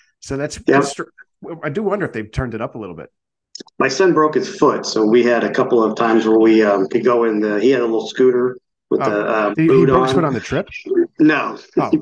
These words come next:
Speaker 2: broke his foot months
Speaker 1: Broke his
Speaker 2: ago.
Speaker 1: foot on
Speaker 2: And
Speaker 1: Guardians.
Speaker 2: just having a hard
Speaker 1: <laughs> No, he
Speaker 2: time.
Speaker 1: didn't. No, he didn't.
Speaker 2: Yeah. Uh, but, um, he had the, um, disability pass.
Speaker 1: Right.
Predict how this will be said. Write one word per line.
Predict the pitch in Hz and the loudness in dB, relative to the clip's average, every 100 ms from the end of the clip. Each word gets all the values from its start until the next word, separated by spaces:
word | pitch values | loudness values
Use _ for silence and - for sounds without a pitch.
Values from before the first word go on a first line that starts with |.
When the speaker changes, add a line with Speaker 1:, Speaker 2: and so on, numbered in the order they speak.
| - | 0
Speaker 2:
broke | 143 - | -2 -2
his | 117 - | -6 -4
foot | 117 107 - - | -2 -2 -4 0
months | 139 117 104 | 2 2 0
Speaker 1:
Broke | 220 | 0
his | 220 | 0
Speaker 2:
ago. | 214 | 0
Speaker 1:
foot | 214 | 0
on | 180 | -2
Speaker 2:
And | |
Speaker 1:
Guardians. | 156 151 143 | 0 0 0
Speaker 2:
just | 143 147 | -2 -4
having | 151 131 | -2 -2
a | |
hard | 135 123 123 | 0 0 0
Speaker 1:
<laughs> | |
No, | 123 | -2
he | |
Speaker 2:
time. | 117 | 0
Speaker 1:
didn't. | 120 117 | -2 -6
No, | 156 | -10
he | 147 | -10
didn't. | 131 _ _ | -12 _ _
Speaker 2:
Yeah. | - 113 98 - _ _ _ | -2 -2 -2 -10 _ _ _
Uh, | - 131 127 117 117 113 - | -4 -2 -2 -4 -8 -12 -8
but, | 139 131 143 147 | -2 0 0 -2
um, | 131 123 113 | -4 -4 -2
he | 143 139 | 2 2
had | 131 127 117 113 | 2 0 0 2
the, | 120 117 | 2 2
um, | 104 101 98 101 _ _ _ _ _ _ _ | 0 -2 -2 -4 _ _ _ _ _ _ _
disability | 156 147 127 135 131 110 | -4 -2 0 2 2 0
pass. | 107 110 98 92 - - 127 | -2 -2 -2 -4 -10 -12 -8
Speaker 1:
Right. | 120 101 | -8 -8